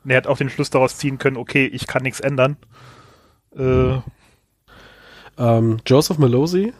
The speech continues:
Speaker 2: ähm, also die Folge, äh, Pascal hat ja eben gesagt, wurde ja von Paul Mully und Joseph Malozzi geschrieben.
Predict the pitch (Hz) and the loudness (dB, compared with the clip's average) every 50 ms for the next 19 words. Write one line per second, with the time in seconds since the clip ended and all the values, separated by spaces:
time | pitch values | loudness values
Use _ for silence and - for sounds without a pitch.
0 | - - - 135 127 127 127 127 127 127 127 127 139 - 123 113 113 110 120 135 | -10 -2 2 4 6 6 6 4 4 2 0 -2 -4 -4 -2 -2 -2 -2 -2 -6
1 | - - 127 113 110 110 - - - 139 151 160 156 147 - - - - - 117 | -8 -6 -4 -2 -2 -2 0 2 2 4 4 2 0 0 -4 -8 -10 -4 -2 0
2 | 117 113 - - 120 - - - 127 117 - - 123 127 127 117 113 120 120 - | 0 -2 -2 -2 -4 -2 -2 -2 -4 -4 -4 -4 -4 -2 -2 -2 -2 -2 -2 -2
3 | - 127 117 117 113 - - - 117 110 110 - - 123 113 113 117 113 120 127 | -2 -2 -2 -2 -2 -4 -2 -2 -2 -2 -2 0 0 0 2 2 2 2 4 4
4 | 139 139 139 127 117 110 - 120 113 110 107 117 110 110 117 123 123 110 107 107 | 2 2 0 -2 -2 -2 -2 -2 -2 -2 -4 -4 -2 0 0 -2 -2 -4 -6 -8
5 | - - 120 123 - 160 | -8 -8 -8 -10 -10 -12